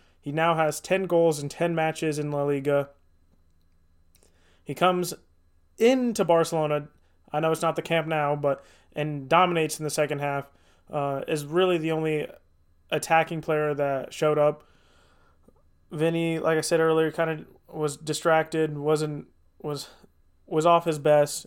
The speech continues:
Rodrigo struggles to continue to find himself in space or create chances going forward. Um, definitely not his best position playing up front, and, uh, Real Madrid definitely need to get a <laughs> striker in that can play up front,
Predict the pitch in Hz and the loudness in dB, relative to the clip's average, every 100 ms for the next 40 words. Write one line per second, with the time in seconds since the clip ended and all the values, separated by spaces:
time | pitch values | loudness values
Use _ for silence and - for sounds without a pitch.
0 | _ - 156 151 180 196 160 147 - - | _ 2 4 4 2 2 2 0 -6 -10
1 | - 180 202 175 147 131 - 139 147 139 | 2 6 6 6 2 0 -6 -6 -6 -6
2 | 151 143 143 139 135 - _ _ _ - | -4 -4 -2 -2 -2 -8 _ _ _ -4
3 | 151 147 - 151 151 139 147 147 139 151 | -2 -2 -2 -2 -2 -4 -2 -2 -2 -2
4 | 135 - 151 139 151 143 143 139 131 143 | -2 0 0 0 -4 -4 -4 -6 -4 -4
5 | 139 - 143 139 139 131 _ _ _ _ | -4 -4 -2 0 -2 -6 _ _ _ _
6 | - 139 135 135 131 156 156 156 147 147 | -12 -8 -8 -6 -2 -2 -2 -6 -4 0
7 | 151 147 139 147 - 139 143 - 143 143 | 0 0 0 0 0 -6 -6 -6 -4 -2
8 | 139 139 143 139 135 139 131 _ _ _ | -2 -6 -6 -6 -6 -8 -10 _ _ _
9 | _ _ - 139 135 131 - - 156 165 | _ _ -10 -6 -4 -6 -8 -4 0 0
10 | 156 151 151 135 165 160 156 147 147 151 | 0 0 -2 0 0 0 -4 -4 -6 -4
11 | 165 160 165 165 - - 170 156 160 156 | -2 0 0 0 -2 4 4 4 0 0
12 | 151 147 143 139 147 156 151 160 151 | 0 -2 -2 -4 -2 0 0 -2 -2